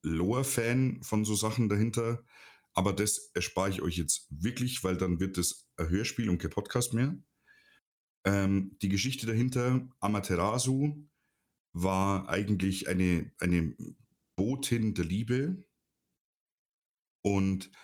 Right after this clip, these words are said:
wurde von ihrem Geliebten Susanoo verraten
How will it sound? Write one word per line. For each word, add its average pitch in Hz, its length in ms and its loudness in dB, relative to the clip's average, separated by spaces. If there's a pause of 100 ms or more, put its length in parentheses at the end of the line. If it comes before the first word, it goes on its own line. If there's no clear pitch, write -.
(260)
wurde 101 680 0
von 98 380 0
ihrem 98 720 -2 (800)
Geliebten 113 560 -2
Susanoo 92 840 0
verraten 98 920 -2